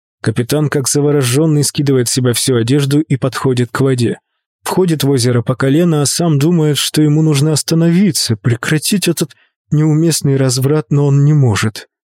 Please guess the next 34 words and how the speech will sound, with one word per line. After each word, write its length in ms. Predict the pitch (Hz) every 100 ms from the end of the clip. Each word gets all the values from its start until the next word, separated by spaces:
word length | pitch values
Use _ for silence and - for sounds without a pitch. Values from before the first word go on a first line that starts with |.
| _ _ _ _ _ _ -
Вода 320 | 120 123 160
в 60 |
середине 460 | - 156 147 147 143
сентября 480 | - 135 139 139 143
уже 240 | 135 135
холодная, 760 | 143 139 151 175 190 120 113 - _ _ _
и 80 | -
Хромов 420 | 143 170 202 202
ощущает 480 | 190 - - 185 175
озноб, 480 | 180 156 127 117 - 135
по 160 | - 143
телу 340 | - 180 185
пробегают 540 | 175 151 131 131 123 139
мурашки. 560 | 135 127 90 - 165 - _ _ _ _
Борис 320 | 135 160 226
думает 340 | 165 214 175 156
о 80 | 165
том, 200 | 214 202
в 60 |
каком 320 | - 165 202
же 160 | 156 180
идиотском 460 | 175 196 175 - 165
положении 640 | 185 196 185 226 165 123
он 160 | 120
оказался, 720 | 123 143 131 180 208 - 170
а 40 | 160
все 260 | - 147 165
из-за 240 | 139 160
вагины, 680 | 165 165 143 156 120 101 117
старой, 640 | - - - 208 185 135
но 140 | 127
такой 280 | 139 147 165
манящей 720 | 151 147 175 202 151 - -
вагины. 540 | 120 143 139 117 120